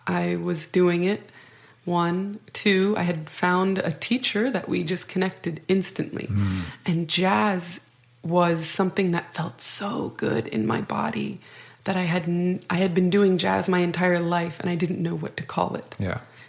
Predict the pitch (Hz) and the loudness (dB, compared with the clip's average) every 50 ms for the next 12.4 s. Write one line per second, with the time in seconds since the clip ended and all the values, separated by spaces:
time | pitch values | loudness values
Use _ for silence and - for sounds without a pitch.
0 | - _ - - 208 202 - 185 180 175 - 180 156 143 - - - - - - | -20 _ -2 -2 0 0 2 0 0 0 0 -2 -2 -2 -2 -2 -2 -2 -2 -2
1 | 202 175 - - - - - - 95 - - - - - - - - - - - | -4 -8 -12 -14 -10 -4 -2 0 0 0 0 -2 -2 -4 -8 -16 -20 -20 -20 -20
2 | - - - - - _ - 175 165 160 165 160 160 160 160 160 170 180 190 - | -20 -20 -20 -20 -16 _ -4 -2 0 0 0 0 0 0 -2 -4 -4 -6 -10 -12
3 | - _ _ _ - - - - - - 185 175 170 170 165 165 165 165 - 247 | -16 _ _ _ -20 -20 -18 -6 -2 0 2 2 2 2 0 -2 -4 -6 -10 -14
4 | - - - - 180 180 180 180 160 156 185 180 175 170 151 - - - - - | -18 -12 -4 -2 0 2 2 2 0 0 0 0 0 -2 -2 -4 -8 -4 0 2
5 | 180 170 - - 170 156 170 170 175 - 170 160 170 170 175 175 175 165 151 180 | 2 2 2 0 0 0 0 0 0 0 0 0 0 0 0 0 0 0 2 2
6 | 180 175 170 165 165 160 160 156 - - 180 175 170 165 165 160 151 165 165 165 | 4 4 6 4 4 4 2 0 2 4 4 6 6 6 4 2 2 2 2 2
7 | 165 - 170 165 - 180 - - 165 151 - - - - - - - - - - | 2 2 0 0 0 0 0 0 -2 -2 -2 -2 -2 -2 -4 -4 -6 -8 -8 -4
8 | - 175 175 170 170 160 170 175 - - _ _ _ _ _ - - - 175 - | 0 2 2 2 2 -2 -4 -6 -8 -12 _ _ _ _ _ -8 -4 -2 -2 -2
9 | - - - 240 - - - - 208 208 226 143 185 156 180 90 90 95 104 87 | -2 -4 -8 -10 -14 -8 -4 -2 0 2 2 2 2 0 0 0 0 0 0 0
10 | 85 80 - - 95 98 - - - 95 90 82 - - - - - - - - | 0 -2 -4 -6 -6 -6 -4 -4 -4 -2 0 0 0 -2 -2 -4 -6 -8 -6 -6
11 | - 50 - - - - - - 147 - 170 160 160 160 151 147 160 160 156 - | -4 -4 -4 -6 -4 -2 -2 -2 -2 -2 -2 -2 -2 -2 -4 -6 -8 -10 -12 -14
12 | - - - - - 92 87 82 | -20 -18 -12 -8 -6 -6 -6 -6